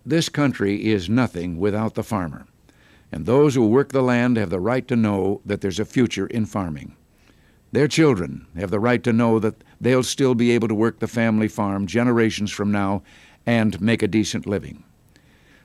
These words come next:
The law governing our farm program expires September thirtieth.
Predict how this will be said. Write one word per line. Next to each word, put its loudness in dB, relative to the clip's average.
The -6
law 2
governing 2
our 0
farm -2
program -2
expires -4
September -4
thirtieth. -6